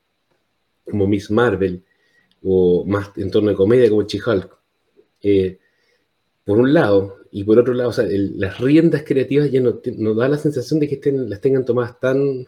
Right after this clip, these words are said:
firme, está un poco más suelto, y el nivel de las producciones, o sea, el nivel técnico, que ya lo comentamos también en otro episodio,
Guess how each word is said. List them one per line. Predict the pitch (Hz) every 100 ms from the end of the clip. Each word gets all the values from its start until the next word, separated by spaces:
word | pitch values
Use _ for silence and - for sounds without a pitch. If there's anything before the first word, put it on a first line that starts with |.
| _
firme, | 143 95 95 113 - _ _
está | _ 117
un | 117
poco | 110
más | 110
suelto, | - 95 82 104 - _ _ _ _ _
y | 104
el | 101
nivel | 104 107 143
de | 156
las | 147
producciones, | - 104 92 - - 165 117
o |
sea, | 110
el | 101
nivel | 98 156 175 -
técnico, | 156 147 107 110 107
que |
ya | 95 104
lo | 101
comentamos | 107 92 107 110
también | 113 117
en | 110 107
otro | 113
episodio, | 113 - 123 113